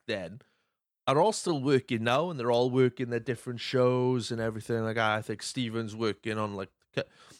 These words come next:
on, still working on the Catchphrase stuff. You know, Ant and Dec, but yeah, we know what Ant and Dec's doing right now with, like, Britain's Got, uh, Britain's Got Talent, I'm a Celebrity, Get Me Out of Here, and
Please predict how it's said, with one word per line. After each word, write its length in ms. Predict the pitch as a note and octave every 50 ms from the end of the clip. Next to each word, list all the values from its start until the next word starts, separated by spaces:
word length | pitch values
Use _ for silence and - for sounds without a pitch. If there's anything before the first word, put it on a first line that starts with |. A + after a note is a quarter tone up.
| _ -
on, 180 | A2 G#2+ - -
still 300 | - - B2+ A#2 A2+ A2+
working 240 | A#2 G#2+ - A#2 A2+
on 100 | A2 G#2
the 60 | G#2
Catchphrase 580 | - C#3 A#2+ A#2+ - - - - C#3+ C#3 C3+
stuff. 640 | B2 - - - C3+ B2+ C3 B2+ B2+ - - - _ _ _ _ _ _ _
You 80 | - A2
know, 140 | G#2+ G#2 G2
Ant 180 | A2+ A#2+ A2+ - -
and 80 | G2+
Dec, 220 | G2+ A#2 A2+ A2+ G#2+ - _ _
but 180 | - G#2 F#2+ -
yeah, 200 | A2 G2+ G2 G2
we 160 | G2 G2 G2+
know 160 | G#2 G#2+ G#2
what 120 | G#2 G#2+ G#2+
Ant 200 | G2 F#2+ - -
and 100 | A2+ G#2+
Dec's 240 | A#2 A2+ A2 - -
doing 260 | - A#2+ A#2+ A#2+ A#2
right 220 | A#2+ A#2 G#2+ - -
now 180 | A#2+ A#2+ A#2+
with, 180 | A#2 A2 - -
like, 240 | G#2+ G#2 G2 F#2 _ _ _ _ _ _ _ _ -
Britain's 220 | G#2 G2+ G2+ F#2
Got, 180 | - B2 - -
uh, 240 | B2 A#2 G#2+ G#2 G#2
Britain's 300 | - - A2+ G#2+ F#2+ F2
Got 140 | G2+ F#2 -
Talent, 720 | - A#2 A2 A2 G#2+ G#2+ A2 A2 A2 A2 G#2 G#2 G2 - _ - - -
I'm 160 | A2 A2 G2+
a 40 | F#2
Celebrity, 340 | - - A#2+ G#2+ G2+ F2+ - -
Get 240 | A2 G#2 - _
Me 120 | - A2+ A2
Out 260 | G#2 G2+ F#2 _ -
of 140 | A2+ G2 G#2+
Here, 420 | A2 A2 A2+ A#2 A#2 A#2 A2+ G#2+ - -
and 480 | G#2 G#2 G#2 G#2 G#2 G2+ G2+ G2 E2+